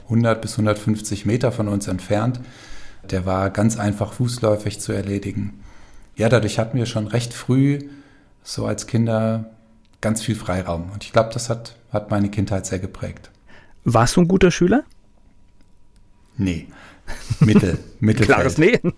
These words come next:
Speaker 1: Nee, so Mittelfeld. Das, Schule hat mich auch nie so furchtbar interessiert. Also auch Noten war jetzt nicht so, dass meine Eltern das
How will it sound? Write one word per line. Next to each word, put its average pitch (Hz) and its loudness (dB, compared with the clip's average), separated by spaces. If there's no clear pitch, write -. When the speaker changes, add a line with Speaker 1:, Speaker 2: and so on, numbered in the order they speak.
Speaker 1:
Nee, 101 4
so 104 2
Mittelfeld. 113 2
Das, - -4
Schule 135 4
hat 120 4
mich 120 0
auch 104 -4
nie 113 2
so 110 0
furchtbar 104 -2
interessiert. 98 -2
Also 98 -4
auch 90 -4
Noten 107 2
war 95 2
jetzt 101 0
nicht 110 0
so, 110 -2
dass 104 0
meine 98 2
Eltern 107 2
das - -6